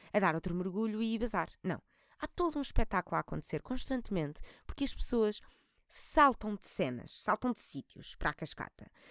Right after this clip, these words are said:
Ah, há pedras altíssimas, há, sei lá, imaginem, não é? Aquela estrutura que há à volta das cascatas, que são, que há, aquilo é meio rochedos. As pessoas trepam aquelas rochas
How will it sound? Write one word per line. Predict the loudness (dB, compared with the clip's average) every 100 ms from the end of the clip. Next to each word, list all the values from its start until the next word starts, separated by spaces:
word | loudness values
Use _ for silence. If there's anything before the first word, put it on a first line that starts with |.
| -20 -12 -4
Ah, | -2 -2
há | 2
pedras | 4 4 0 -2
altíssimas, | -4 -2 -2 -2 -2 -4 -6 -8
há, | -8 -8 -8
sei | -8 -8
lá, | -10 -12 -18 -20 -18 -8
imaginem, | -2 -2 -2 -4 -4
não | -4
é? | -6
Aquela | -6 -4
estrutura | -4 -2 -2 -2 -4 -4
que | -2
há | 0
à | 2
volta | 2 0 -2
das | -4 -4
cascatas, | -6 -8 -2 -2 -4 -8
que |
são, | -8 -10 -10
que | -12
há, |
aquilo | -10 -4 -2
é |
meio | 0 -2
rochedos. | -2 -4 -4 -4 -10 -18 -20 -20 -12
As | -10
pessoas | -4 0 0 -2
trepam | -2 0 0 -2 -4
aquelas | -4 -4 -4
rochas | -4 -4 -4 -10 -12